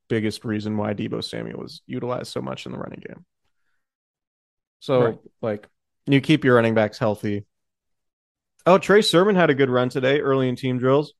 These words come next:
Speaker 2: Hey, shout out
Speaker 1: Just,
Speaker 2: to Trey
Speaker 1: just
Speaker 2: Sermon.
Speaker 1: a one cut and, like, hit the hole, got, like, ten or twelve yards out of it, inside run.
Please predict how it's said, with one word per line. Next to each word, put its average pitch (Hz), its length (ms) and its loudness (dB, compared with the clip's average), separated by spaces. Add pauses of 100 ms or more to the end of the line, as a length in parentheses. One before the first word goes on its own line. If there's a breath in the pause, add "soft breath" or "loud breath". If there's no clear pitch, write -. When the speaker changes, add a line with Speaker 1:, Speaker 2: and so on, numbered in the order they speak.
(140)
Speaker 2:
Hey, 247 380 -2
shout 202 280 -4
out 240 40 0
Speaker 1:
Just, 151 180 2
Speaker 2:
to - 60 -10
Trey 208 140 0
Speaker 1:
just 151 240 0
Speaker 2:
Sermon. - 100 0
Speaker 1:
a 143 60 6 (100)
one 139 300 4
cut 135 420 2 (300)
and, 135 120 -4
like, 123 220 -2
hit 151 220 -2
the 135 80 2
hole, 131 480 2
got, 123 260 0
like, 123 160 -2
ten 135 160 -4
or 127 80 -2
twelve 127 300 -4
yards 127 240 -2
out 131 160 -2
of 135 80 -4
it, 147 160 -4 (340)
inside 135 380 -2
run. 131 260 -2